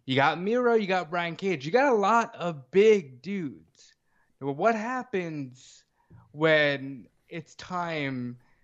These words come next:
to put these guys up? And is it gonna be, well, who's the most charismatic? Who's gonna stand out?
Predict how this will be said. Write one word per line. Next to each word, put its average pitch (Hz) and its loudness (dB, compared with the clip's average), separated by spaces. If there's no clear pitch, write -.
to 160 0
put - -2
these 185 -2
guys 165 2
up? 208 2
And 131 -4
is 151 0
it 151 0
gonna 208 2
be, 285 0
well, 185 0
who's 170 -4
the 180 -6
most 170 -2
charismatic? 143 0
Who's 247 0
gonna 247 0
stand 196 0
out? 123 -4